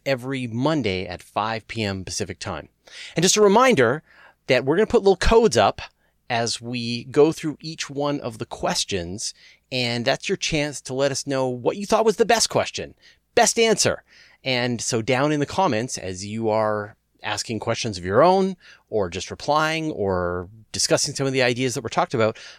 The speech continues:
go ahead and put that little code. We'll count up the codes, and whoever gets the most votes, we will, uh, give them a shout out in an upcoming video. All right, let's get into the questions. Brian,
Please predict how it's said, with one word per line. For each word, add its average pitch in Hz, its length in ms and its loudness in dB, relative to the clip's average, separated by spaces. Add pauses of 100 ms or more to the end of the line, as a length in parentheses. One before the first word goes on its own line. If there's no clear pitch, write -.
go 139 200 6
ahead 160 120 2
and 131 80 -4
put - 180 -6
that 151 120 0
little 147 160 -2
code. 123 300 0
We'll 95 140 -4
count 147 220 -2
up 151 60 -4
the - 80 -6
codes, 123 480 2 (260)
and 92 360 -6 (480)
whoever 120 400 -2
gets 120 220 -6
the 104 100 -8
most 110 340 -2
votes, 101 640 0
we 98 300 -8
will, 101 640 0
uh, 98 180 -4
give 101 180 -8
them 131 60 -4
a 139 60 -4
shout 214 200 0
out 69 200 -8 (160)
in 98 160 -8
an 95 100 -6
upcoming 95 400 -8
video. 92 340 -8 (960)
All 127 120 4
right, 180 280 2 (720)
let's - 160 -10
get 143 160 -10
into 147 160 -10
the 120 80 -10
questions. - 580 -10 (640)
Brian, 131 360 2